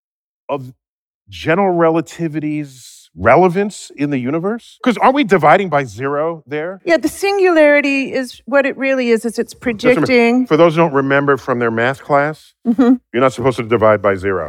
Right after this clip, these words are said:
Speaker 2: <laughs>
Speaker 1: okay? So we have a condition here where your equations blow up.
Speaker 2: Yeah, you're getting an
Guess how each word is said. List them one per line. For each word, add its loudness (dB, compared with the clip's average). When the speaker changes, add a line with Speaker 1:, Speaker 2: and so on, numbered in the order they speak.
Speaker 2:
<laughs> -2
Speaker 1:
okay? 4
So -4
we 0
have 2
a -4
condition -4
here -6
where 2
your -4
equations -4
blow 2
up. -2
Speaker 2:
Yeah, 4
you're 2
getting 0
an -2